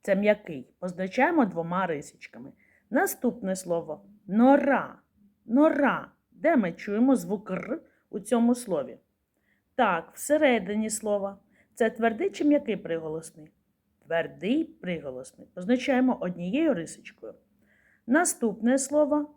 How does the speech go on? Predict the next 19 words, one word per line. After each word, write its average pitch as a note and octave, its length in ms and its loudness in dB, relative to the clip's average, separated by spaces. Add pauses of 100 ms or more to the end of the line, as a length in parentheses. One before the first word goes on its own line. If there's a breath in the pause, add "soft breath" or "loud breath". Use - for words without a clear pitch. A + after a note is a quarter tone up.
(720)
Буквар. F#3 1040 -2 (540)
Буквар. E3 1120 -2 (400)
Де E4+ 140 0
ми F#3+ 160 2
чуємо E3+ 320 -8
звук D#3+ 320 -14
Р? D#3+ 200 -14 (920)
В - 60 -20
кінці F3+ 680 -6
слова. C#3+ 480 -4
Це B3 280 4
який D#4+ 440 0
звук? C#3 400 -18 (1300)
Твердий F3 640 -2
приголосний. C#3+ 1000 -10
Позначаємо F3+ 720 -2
його D3 500 -2
однією F3+ 680 0
рисочкою. C#3+ 640 -12